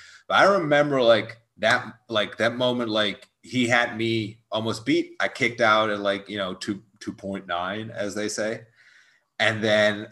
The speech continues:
I could hear just people being disappointed, you know, like, in the crowd. And I heard people, like, like, just shouting, like, "Come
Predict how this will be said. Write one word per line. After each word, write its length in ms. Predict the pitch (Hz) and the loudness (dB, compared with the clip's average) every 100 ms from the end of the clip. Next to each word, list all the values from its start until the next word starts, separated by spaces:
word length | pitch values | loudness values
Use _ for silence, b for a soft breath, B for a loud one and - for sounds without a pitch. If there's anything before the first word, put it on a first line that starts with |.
| - | 0
I 160 | 117 143 | 0 2
could 240 | 226 160 | 0 -2
hear 540 | 123 - 127 123 117 | -4 -6 -2 2 2
just 300 | 107 101 - | 0 -4 -8
people 380 | - 107 101 98 | -8 -10 -8 -10
being 380 | 98 92 90 80 - | -8 -10 -10 -14 -8
disappointed, 840 | 92 - 101 - 98 95 90 90 _ _ - | -6 -6 -8 -6 -4 -4 -6 -10 _ _ 2
you 140 | 139 | 6
know, 260 | 143 143 151 | 8 6 6
like, 220 | 139 120 | 4 2
in 180 | 113 123 | -2 -4
the 60 | 123 - | -4 2
crowd. 520 | 113 110 131 151 156 - | 4 6 4 2 0 -2
And 240 | 107 117 | -2 -2
I 240 | 117 104 110 | -2 -2 0
heard 420 | 101 113 113 117 | 0 0 0 -6
people, 460 | - 110 110 107 101 | -8 -8 -6 -6 -2
like, 240 | 95 92 95 _ _ - | -2 -4 -12 _ _ -4
like, 200 | 104 95 - _ _ - | -2 -2 -10 _ _ -8
just 180 | 107 - | -6 -4
shouting, 260 | 107 107 | -4 -4
like, 200 | 104 - - - | -6 -8 -10 -2
"Come 520 | - 240 254 220 | 4 6 8 6